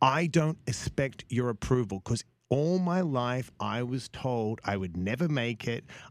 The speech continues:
I was a loser, I was stupid, I was this,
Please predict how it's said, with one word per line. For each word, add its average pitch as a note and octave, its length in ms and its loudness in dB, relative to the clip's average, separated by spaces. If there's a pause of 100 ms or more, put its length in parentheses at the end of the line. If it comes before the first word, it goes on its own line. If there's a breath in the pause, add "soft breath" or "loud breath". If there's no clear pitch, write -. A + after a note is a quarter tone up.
(100)
I A2 160 0
was D3+ 180 4
a D#3+ 80 2
loser, A#2+ 540 2 (260 loud breath)
I A2+ 200 0
was D3 200 2
stupid, A#2 640 -2 (220 loud breath)
I A#2 200 2
was E3 240 -2
this, C3+ 340 0